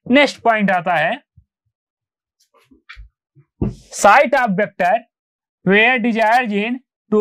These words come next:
be inserted। क्या होता है क्लोनिंग साइट, जहां पे हम डिजायर जीन को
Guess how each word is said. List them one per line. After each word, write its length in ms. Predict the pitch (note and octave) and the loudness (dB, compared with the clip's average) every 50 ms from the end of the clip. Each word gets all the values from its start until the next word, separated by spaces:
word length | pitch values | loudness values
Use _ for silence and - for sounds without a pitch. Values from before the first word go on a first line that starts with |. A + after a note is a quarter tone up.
| A3 F#3+ | 0 2
be 160 | A#3 A#3+ C4+ D#4 E4 - _ _ _ _ _ _ - - - - | 2 2 0 0 -2 -6 _ _ _ _ _ _ -20 -14 -6 -4
inserted। 720 | G3+ G#3+ G#3+ G3+ - G#3+ G3+ G3+ G3+ - G#3+ G3 D#3+ C3 A#2 - | -2 -2 -2 0 2 2 2 0 0 -2 -2 -2 -4 -4 -8 -8
क्या 140 | - G#3 G#3 | -4 -2 -2
होता 240 | G3+ G#3 G3+ G3+ A3+ | -2 -2 -2 -4 -4
है 60 | A3 | -4
क्लोनिंग 380 | - A3+ A3 G#3+ G#3+ A3+ A3 - | -4 -4 -4 -4 -4 -6 -6 -4
साइट, 240 | - A3+ A3+ G#3 F3+ | -4 -4 -4 -4 -4
जहां 240 | G#3 G#3 G3 G3+ | -4 -4 -4 -4
पे 100 | - A#3 | -4 -4
हम 220 | A3+ A3 B3 C4 A#3+ | -4 -4 -4 -6 -6
डिजायर 340 | G#3 G3+ G3 G3 F#3+ G3 F#3+ | -4 -4 -2 -2 -2 -4 -4
जीन 200 | F#3 G#3+ G#3+ G#3 | -6 -8 -8 -6
को 180 | E3 A3 A#3+ | -2 0 2